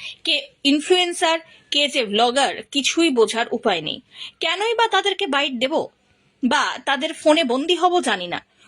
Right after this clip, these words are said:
কোনো নির্ধারিত জায়গা নেই যেখানে মোবাইল হাতে ফটোগ্রাফাররা দাঁড়াবেন। অনেকেই আবার একেবারে গায়ের ওপরে উঠে পড়েন, পারলে নাকের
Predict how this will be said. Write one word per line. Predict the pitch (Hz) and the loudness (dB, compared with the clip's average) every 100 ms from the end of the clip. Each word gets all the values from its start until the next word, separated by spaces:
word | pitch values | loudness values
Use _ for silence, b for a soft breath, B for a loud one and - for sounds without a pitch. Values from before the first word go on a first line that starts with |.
| _ | _
কোনো | 330 349 403 | 2 2 2
নির্ধারিত | 359 285 294 403 392 | 0 0 -2 -2 -2
জায়গা | 381 359 370 320 | 0 0 0 -2
নেই | 208 147 - | -4 -8 -12
যেখানে | 214 277 320 339 | -6 -4 -2 -2
মোবাইল | 294 285 302 339 | -2 0 0 0
হাতে | 311 311 | -2 -4
ফটোগ্রাফাররা | 349 285 277 226 233 - 214 254 | -2 0 0 0 -2 -2 -2 -2
দাঁড়াবেন। | 240 220 170 151 208 _ B B B - | 0 0 -2 -6 -10 _ B B B -2
অনেকেই | 302 403 403 440 440 | 0 0 2 2 2
আবার | 427 415 | 2 0
একেবারে | 320 370 392 403 | 0 -2 0 -2
গায়ের | 262 254 302 | -2 -2 -2
ওপরে | 349 359 349 285 | -2 0 0 -2
উঠে | 262 254 | -4 0
পড়েন, | 202 180 160 - _ _ | 2 2 -2 -12 _ _
পারলে | 233 233 269 | -2 0 0
নাকের | 285 226 220 311 | -2 -4 -4 -4